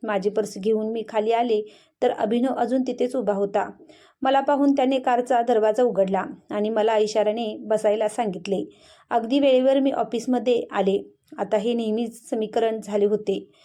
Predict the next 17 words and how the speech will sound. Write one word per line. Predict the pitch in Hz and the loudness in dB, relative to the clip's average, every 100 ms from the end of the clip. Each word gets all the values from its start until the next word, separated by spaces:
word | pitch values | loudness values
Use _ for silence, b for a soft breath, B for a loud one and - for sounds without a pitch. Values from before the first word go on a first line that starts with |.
| b b - | b b -4
माझी | 233 220 | -2 0
कार | 254 262 | 0 0
असो | 262 247 254 262 | 2 0 2 2
वा | 254 233 | 2 0
नसो, | 254 220 - 202 - | -4 -4 0 0 0
अभिनव | - 202 214 220 | -4 0 0 0
नेहमीच | 233 214 220 226 | -2 -2 -4 -6
मला | 233 233 | -4 -2
ऑफिसमध्ये | 233 214 214 208 240 240 254 220 220 b b b - | -2 -4 -6 -4 -4 0 0 0 -2 b b b 0
सोडायचा | 233 196 190 - - - | 2 4 2 -2 -6 -10
व | 214 | -6
घ्यायला | 226 214 208 226 208 - | -2 0 2 0 -2 -4
यायचा. | 226 190 190 190 - b b b _ | 0 0 0 -6 -6 b b b _
एकदा | 247 233 247 302 | -2 0 0 2
तर | |
मज्जाच | 277 254 202 220 | 2 2 2 0
झाली. | 233 196 196 | 0 -2 -6